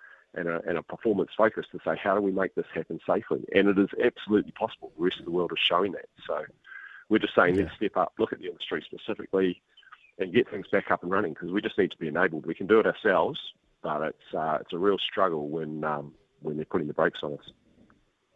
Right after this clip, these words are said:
Speaker 2: Mate, I love it. I love your honesty, and, and you're, you're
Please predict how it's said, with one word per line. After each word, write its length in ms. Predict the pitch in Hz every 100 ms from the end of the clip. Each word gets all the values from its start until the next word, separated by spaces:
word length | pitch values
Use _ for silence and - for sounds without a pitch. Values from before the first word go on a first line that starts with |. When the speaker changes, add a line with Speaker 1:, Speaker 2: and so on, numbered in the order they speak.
| _ _ _ _ _ _ -
Speaker 2:
Mate, 340 | 123 131 123
I 180 | 135 135
love 260 | 131 139 156
it. 100 | -
I 60 | 104
love 200 | 123 123
your 140 | 120
honesty, 460 | 127 120 - 120 110
and, 100 | 113
and 220 | 113 113 110
you're, 200 | 110 104
you're 260 | 110 107